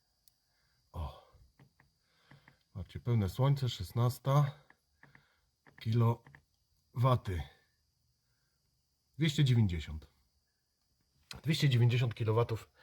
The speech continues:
Tfu, kilowatów. Dwieście dziewięćdziesiąt watów dają te one, czyli idą połową mocy. Czy to słońce będzie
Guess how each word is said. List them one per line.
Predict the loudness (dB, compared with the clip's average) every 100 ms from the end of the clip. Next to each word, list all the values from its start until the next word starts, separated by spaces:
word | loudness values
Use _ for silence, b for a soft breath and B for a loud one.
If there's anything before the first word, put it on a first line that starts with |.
| B B B B -10 0
Tfu, | 8 8 6 -6
kilowatów. | -4 -2 -4 -6
Dwieście | -8 -6 -4
dziewięćdziesiąt | -4 -2 0 2 2
watów | 2 2 -2 -12 -20 -14
dają | -2 0 2 0 -4
te | -8 -2
one, | 0 2
czyli | 2 2
idą | 2
połową | 4 4 6
mocy. | 6 6 2 -8 -10 B B B B B -6 6 6 6
Czy | 0
to | 0
słońce | 4 4 4
będzie | 2 2 2